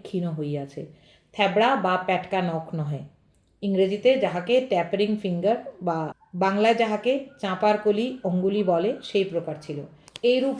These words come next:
আঙ্গুলি যাহাদের হয়, তাহাদের মনের ভাব চোস্ত, কাটাগড়া, তৈয়ারি, অর্থাৎ দ্বিধাশূন্য, নিশ্চয়াত্মিক। নখ ছিল ঈষৎ রক্তবর্ণাভ বা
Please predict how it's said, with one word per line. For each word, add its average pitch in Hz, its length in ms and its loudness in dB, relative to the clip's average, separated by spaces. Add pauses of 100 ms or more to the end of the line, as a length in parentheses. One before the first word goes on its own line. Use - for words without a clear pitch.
(120)
আঙ্গুলি 208 560 -2 (280)
যাহাদের 185 520 0
হয়, 196 260 2 (380)
তাহাদের 196 400 0
মনের 185 360 -2
ভাব 185 320 -2 (340)
চোস্ত, 214 540 0 (180)
কাটাগড়া, 185 800 -2 (340)
তৈয়ারি, 151 440 2 (320)
অর্থাৎ 185 380 -4 (180)
দ্বিধাশূন্য, 208 840 -2
নিশ্চয়াত্মিক। 156 800 -4 (1120)
নখ 240 300 2
ছিল 262 260 2 (180)
ঈষৎ 214 380 -2
রক্তবর্ণাভ 185 920 -2 (140)
বা 160 320 -2